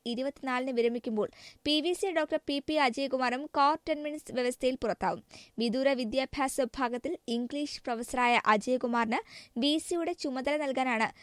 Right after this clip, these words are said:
സർക്കാരിന് താൽപര്യം. സസ്പെൻഡ് ചെയ്യപ്പെട്ടാൽ ഇതിന് തിരിച്ചടിയാവും. സെനറ്റ് സസ്പെൻഡ് ചെയ്ത് സമിതിക്ക് ചുമതല നൽകിയാൽ ദീർഘകാലത്തേക്ക് വാഴ്സിറ്റിയുടെ ഭരണം ചാൻസലറുടെ കയ്യിലാവും. ചാൻസലർക്കെതിരെ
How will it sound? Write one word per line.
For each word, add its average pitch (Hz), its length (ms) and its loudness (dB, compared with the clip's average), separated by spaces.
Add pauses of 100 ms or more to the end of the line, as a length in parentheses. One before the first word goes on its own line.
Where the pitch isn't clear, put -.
(140)
സർക്കാരിന് 247 580 2
താൽപര്യം. 190 520 4 (300)
സസ്പെൻഡ് 381 520 4
ചെയ്യപ്പെട്ടാൽ 302 500 2 (140)
ഇതിന് 240 280 -2 (120)
തിരിച്ചടിയാവും. 226 640 2 (340)
സെനറ്റ് 262 420 2 (160)
സസ്പെൻഡ് 262 520 -2
ചെയ്ത് 262 260 -2
സമിതിക്ക് 254 540 -2
ചുമതല 247 420 -2
നൽകിയാൽ 262 340 0 (320)
ദീർഘകാലത്തേക്ക് 311 840 -2 (100)
വാഴ്സിറ്റിയുടെ 269 680 0
ഭരണം 247 360 -2 (180)
ചാൻസലറുടെ 262 640 2
കയ്യിലാവും. 214 480 2 (480)
ചാൻസലർക്കെതിരെ 277 840 6